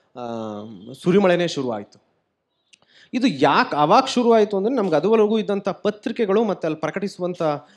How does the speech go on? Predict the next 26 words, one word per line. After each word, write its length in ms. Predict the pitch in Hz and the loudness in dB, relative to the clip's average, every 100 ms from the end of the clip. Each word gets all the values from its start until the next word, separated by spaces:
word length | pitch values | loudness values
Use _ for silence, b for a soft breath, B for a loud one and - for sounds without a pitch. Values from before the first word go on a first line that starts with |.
| b - | b -12
ಆ, 220 | 131 131 | -8 -4
ಲೇಖನಗಳ 480 | 131 175 190 170 151 | -2 -2 -2 -2 -4
ಸಂಖ್ಯೆ 480 | 151 135 170 135 131 | -4 -6 -6 -6 -6
ಭಾಳ 180 | 131 | -4
ಕಡಿಮೆ 320 | 139 117 117 104 | -4 -6 -8 -8
ಇತ್ತು. 420 | - - _ _ _ _ _ _ - - | -12 -20 _ _ _ _ _ _ -20 -2
ಎಲ್ರೂ 300 | 151 180 196 | 0 2 0
ಕೂಡ 160 | 196 | 2
ನಾವಲ್ಲಿ 300 | 185 156 147 | 2 2 0
ಬರೆಯೋಕ್ಕಾಗ್ತಿರಲಿಲ್ಲ. 600 | 139 139 139 - 127 127 151 | 0 -2 -2 -6 -6 -4 -4
ಮತ್ತು 200 | 147 147 | -2 -2
ಅಲ್ಲಿ 340 | 147 147 - | -2 -6 -10
ಸ್ಪೆಸಿಫಿಕ್ 540 | - - 175 - 190 185 | -18 -4 -4 -2 -2 0
ಆಗಿ 180 | 165 156 | 0 0
ಇಷ್ಟೇ 520 | 147 - 147 - 160 | -6 -8 -8 -2 0
ಜನ 180 | 143 131 | 0 -2
ಮಾತ್ರ, 280 | 131 143 160 160 B B 131 | -4 -6 -8 -8 B B -10
ಆ, 180 | 127 127 - _ - | -8 -8 -12 _ -20
ಸೆಲೆಕ್ಟ್ 360 | - 147 151 147 | -6 -4 -2 -6
ಆಗ್ತಿದ್ರು, 380 | 143 139 143 | -6 -6 -4
ಅವ್ರ 200 | 143 139 | 0 0
ಬರಹಗಳ 320 | 143 139 135 127 | 0 -2 -2 -2
ಮಾತ್ರ 260 | 127 131 123 120 117 - 127 | -4 -2 -2 -2 -6 -10 -6
ಬ-, 260 | 120 123 | 0 0
ಬೆಳಕಿಗೆ 340 | 123 127 139 120 | 2 0 -2 -6
ಬರ್ತಿದ್ವು. 460 | 120 127 127 160 | -8 -10 -10 -14